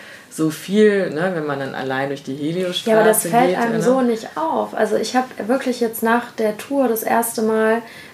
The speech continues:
Speaker 2: darauf geachtet, dass da diese immer wiederkehrenden, wie nennen sich denn die Aufkleber? Haben die auch einen professionellen Namen?
Speaker 1: Sticker.
Speaker 2: Sticker, <laughs> okay, Sticker. Nennen wir die einfach Aufkleber auf Englisch.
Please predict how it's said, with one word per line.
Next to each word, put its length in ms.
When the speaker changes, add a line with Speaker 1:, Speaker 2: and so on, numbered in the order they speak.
Speaker 2:
darauf 400
geachtet, 600
dass 200
da 400
diese 300
immer 300
wiederkehrenden, 1000
wie 80
nennen 180
sich 160
denn 180
die 120
Aufkleber? 540
Haben 180
die 120
auch 80
einen 160
professionellen 720
Namen? 60
Speaker 1:
Sticker. 540
Speaker 2:
Sticker, 460
<laughs> 40
okay, 340
Sticker. 260
Nennen 260
wir 100
die 120
einfach 340
Aufkleber 440
auf 200
Englisch. 400